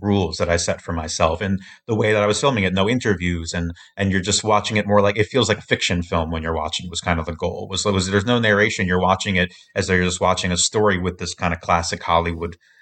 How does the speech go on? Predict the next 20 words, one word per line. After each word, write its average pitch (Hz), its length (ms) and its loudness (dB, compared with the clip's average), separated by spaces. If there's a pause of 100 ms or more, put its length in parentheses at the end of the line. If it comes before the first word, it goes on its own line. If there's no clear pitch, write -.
(180)
main 87 220 0
character 87 520 2
sort 87 220 0
of 85 100 0
thing. 85 220 0
But 98 160 0
then 107 160 0
the, 95 180 2 (320)
the 107 100 2
rules 127 340 0
break. 80 480 -4
And 98 160 0
in 107 120 2
that 101 220 2
moment, 104 420 0
I 98 100 2
like 107 220 0
to 95 80 -6
think 90 260 -6
that 98 100 -6